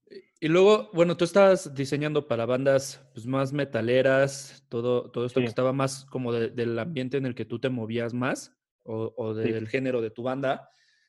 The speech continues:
Speaker 1: pero luego conoces a, a los, a los Allison, que fue la banda que
Speaker 2: Ujú.
Speaker 1: más,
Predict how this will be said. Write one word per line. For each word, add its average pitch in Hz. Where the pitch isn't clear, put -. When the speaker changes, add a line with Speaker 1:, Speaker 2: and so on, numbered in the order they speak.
Speaker 1:
pero 156
luego 185
conoces 165
a, 143
a -
los, 139
a 127
los 139
Allison, 175
que 127
fue -
la 151
banda 147
que 127
Speaker 2:
Ujú. 123
Speaker 1:
más, -